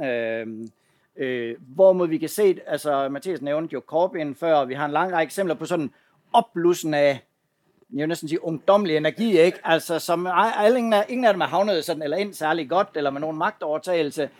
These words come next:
men ikke desto mindre viser, at der er potentiale, øh, for en idé om, at vi kan faktisk gøre en forskel. Og jeg synes, den, den diskurs, og det er derfor, jeg mener, at universiteterne har været en, en, en sådan farlig frugt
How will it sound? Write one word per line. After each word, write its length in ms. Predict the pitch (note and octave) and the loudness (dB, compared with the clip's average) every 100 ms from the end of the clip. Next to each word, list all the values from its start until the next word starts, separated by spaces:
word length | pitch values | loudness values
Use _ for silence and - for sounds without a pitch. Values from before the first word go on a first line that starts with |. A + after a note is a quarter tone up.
| - _ _ | -20 _ _
men 160 | D3+ | -4
ikke 180 | F#3+ G3+ | -4 -2
desto 180 | G3+ A3 | -4 -4
mindre 280 | G3 G3+ F3+ | -4 -2 -4
viser, 380 | G3+ A3 E3 D3+ | -6 -6 -6 -6
at 180 | C#3+ | -4
der 80 | D#3 - | -4 -4
er 200 | D#3+ F#3+ | -4 -4
potentiale, 800 | G3+ D#3+ C#3+ C#3 - D3 F3 E3 - | -6 -10 -10 -10 -4 -2 0 -2 -4
øh, 180 | D#3+ C3 - - | -6 -8 -10 -6
for 360 | C#3+ D#3 D#3+ - | -2 -2 -2 -6
en 160 | D3+ | -8
idé 360 | C#3+ - F3+ F3 | -8 -4 -2 0
om, 180 | D3+ D3 | 0 -2
at 160 | A#2 | -6
vi 60 | C3 | -10
kan 120 | - - | -16 -14
faktisk 460 | E3+ D#3 D3 B2+ - | -14 -12 -12 -12 -6
gøre 200 | C3+ C#3+ | -4 -4
en 100 | D3 | -4
forskel. 380 | C#3 C#3 - C3 | -8 -10 -8 -8
Og 40 | |
jeg 80 | C3+ | -6
synes, 140 | F3 | -6
den, 200 | - G3 - _ _ _ _ | -2 -4 -4 _ _ _ _
den 100 | F3 | -6
diskurs, 520 | F3 D3+ G#3+ F#3+ D3 - _ _ | -6 -4 2 2 2 -4 _ _
og 120 | D3+ | -2
det 60 | F3+ | 2
er 40 | |
derfor, 220 | G3 F3+ | 2 2
jeg 100 | E3 | 0
mener, 200 | F#3 F#3 | 0 0
at 40 | C3+ | 0
universiteterne 460 | C#3 C#3+ F3+ C#3+ B2+ | -4 -6 -4 -2 -4
har 60 | |
været 160 | C3 C3+ | -4 -4
en, 240 | B2+ B2+ - | -6 -12 -12
en, 200 | C3 A#2+ _ _ _ - | -14 -14 _ _ _ -14
en 180 | C#3 | -10
sådan 320 | B2+ D3+ C3+ A2 | -8 -8 -8 -8
farlig 300 | - F#3 A3 | -2 0 0
frugt 300 | - G3 G#3 | 0 0 0